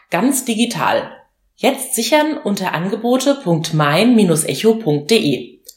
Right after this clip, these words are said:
Und jetzt geht's auch schon weiter mit unserem Podcast. Ich würde gerne noch mal auf die Problemlagen zu sprechen kommen, die immer komplexer geworden sind. Ja,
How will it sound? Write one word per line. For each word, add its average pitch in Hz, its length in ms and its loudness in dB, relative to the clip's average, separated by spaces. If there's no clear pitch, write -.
Und 165 160 -4
jetzt 143 200 -4
geht's 254 140 -2
auch 285 100 0
schon 269 160 -2
weiter 175 240 0
mit 220 140 -2
unserem 208 300 0
Podcast. - 600 -4
Ich - 240 -12
würde 196 220 -2
gerne 185 260 -2
noch 208 180 -6
mal 208 180 -4
auf 190 180 -4
die 175 380 -12
Problemlagen 190 1000 -2
zu 190 100 -6
sprechen 175 340 -6
kommen, 165 200 -10
die 160 120 -8
immer 180 180 -4
komplexer 165 560 -6
geworden 151 320 -8
sind. 151 240 -8
Ja, 180 400 -2